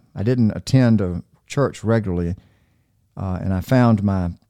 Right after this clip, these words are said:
church home here at Family Bible Fellowship and ran into a guy named Stuart Guthrie, who went from being my pastor to my sidekick. And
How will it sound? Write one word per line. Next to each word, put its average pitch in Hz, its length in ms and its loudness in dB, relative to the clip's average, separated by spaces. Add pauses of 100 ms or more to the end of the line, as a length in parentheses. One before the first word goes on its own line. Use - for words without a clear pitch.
(500)
church 135 320 -2
home 98 300 2
here 98 240 2
at 82 100 -6
Family 104 360 2
Bible 92 360 -2
Fellowship 95 600 -4
and 90 100 -4
ran 95 160 -2
into 92 240 -2
a 87 40 -6
guy 92 200 -2
named 85 200 -2
Stuart 104 360 -4
Guthrie, 92 420 -4
who 87 140 -4
went 85 240 -6
from 87 120 -4
being 90 180 0
my 80 80 -2
pastor 92 400 -4
to 92 100 -8
my 82 100 -4
sidekick. 87 640 -6 (1300)
And 113 440 4